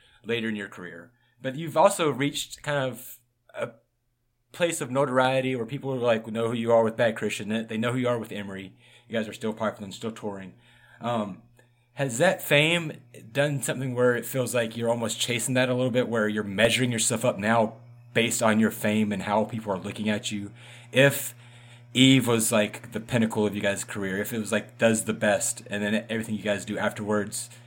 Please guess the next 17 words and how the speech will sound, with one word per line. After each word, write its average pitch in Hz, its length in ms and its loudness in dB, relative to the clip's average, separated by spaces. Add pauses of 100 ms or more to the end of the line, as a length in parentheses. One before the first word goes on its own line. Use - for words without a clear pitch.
(160)
doesn't 110 300 2
really 104 160 -2
kinda 107 200 2
match 98 360 -2
up, 98 200 2
you're 98 80 -6
not 104 200 0
quite 101 260 2
as - 140 0
famous, 95 500 0
you 98 60 -10
know, 190 100 -2
Bad 104 220 0
Christians, - 400 -4
whatever 123 420 4 (220)
happens. 147 560 2 (640)
Um, 98 400 2